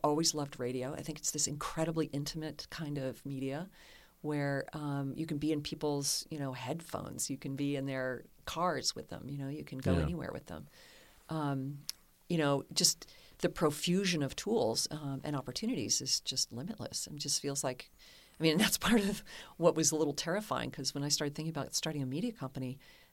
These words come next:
Speaker 1: uh, it was twenty fifteen, twenty sixteen, there were an enormous number of disruptions, you know, in the field. And,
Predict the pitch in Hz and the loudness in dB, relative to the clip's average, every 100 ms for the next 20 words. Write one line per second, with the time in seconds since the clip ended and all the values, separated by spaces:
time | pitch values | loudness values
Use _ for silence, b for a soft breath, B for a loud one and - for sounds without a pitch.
0 | B 160 147 151 - - 170 160 156 - | B -2 2 6 4 4 0 0 -2 -2
1 | 220 170 - 156 143 165 - 220 233 233 | -4 -4 -2 0 2 0 -2 -2 -2 0
2 | 233 - 240 240 240 233 262 240 - 156 | -2 -2 -2 0 0 0 0 2 2 2
3 | 135 131 143 135 - 123 123 - - - | -2 -2 -2 -2 -2 -2 -4 -6 -6 -8
4 | B B B B 160 139 135 135 127 151 | B B B B -2 0 0 -2 -4 -4
5 | 156 - - - 147 139 139 131 | -2 -2 -4 -10 -8 -4 -4 -8